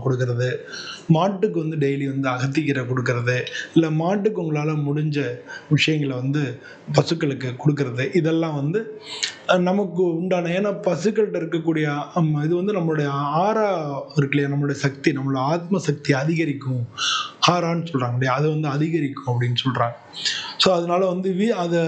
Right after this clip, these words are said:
ம, அதுக்கு நம்ம கொடுத்துட்டு நமக்கு அந்த வீட்டுல, வீட்டுக்கு வரும்பொழுது அதனுடைய சுப சக்தி இருக்கு இல்லையா, அது வந்து அது நம்ம வீட்லயும் வந்து அது அதிகரிக்கும் அப்படின்னு சொல்லி நமக்கு வேதங்கள் எல்லாம் சொல்றது.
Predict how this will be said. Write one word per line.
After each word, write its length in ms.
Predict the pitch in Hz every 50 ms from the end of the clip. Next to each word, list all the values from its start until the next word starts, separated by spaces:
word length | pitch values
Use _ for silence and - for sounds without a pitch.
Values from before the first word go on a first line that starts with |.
| 160 156
ம, 420 | 156 156 156 151 151 151 151 156
அதுக்கு 360 | 160 165 165 165 160 156 160
நம்ம 240 | 160 156 160 156 151 160
கொடுத்துட்டு 340 | 180 180 180 180 180 180 175
நமக்கு 320 | 175 165 156 143 139 143
அந்த 180 | 143 143 143 139
வீட்டுல, 400 | 143 156 156 156 151 156 147 147
வீட்டுக்கு 300 | 156 165 160 165 143 151
வரும்பொழுது 580 | 139 135 139 143 156 175 185 180 175 170 -
அதனுடைய 420 | 165 160 165 151 151 147 147 139 - -
சுப 180 | 180 185 214
சக்தி 400 | 214 - - 170 - - - -
இருக்கு 220 | 165 135 120 120 135
இல்லையா, 200 | 135 127 120 120 - - - - - - - -
அது 180 | - 170 165 165
வந்து 220 | 160 170 196 196
அது 120 | 175 156 151
நம்ம 220 | 147 147 143 143 151
வீட்லயும் 480 | 180 220 226 180 190 214 190 185 185
வந்து 320 | 180 160 156 160 170 180 170
அது 260 | 151 131 127 127 123
அதிகரிக்கும் 640 | 123 127 143 147 139 143 127 120 113 117 123 117 117 - - - - - - - -
அப்படின்னு 380 | 143 131 127 - 139 135 131
சொல்லி 160 | - - 151 160
நமக்கு 260 | 170 170 165 147 131
வேதங்கள் 420 | 127 131 127 123 123 123 123 120
எல்லாம் 220 | 120 117 117 117 113
சொல்றது. 360 | - - 143 135 135 120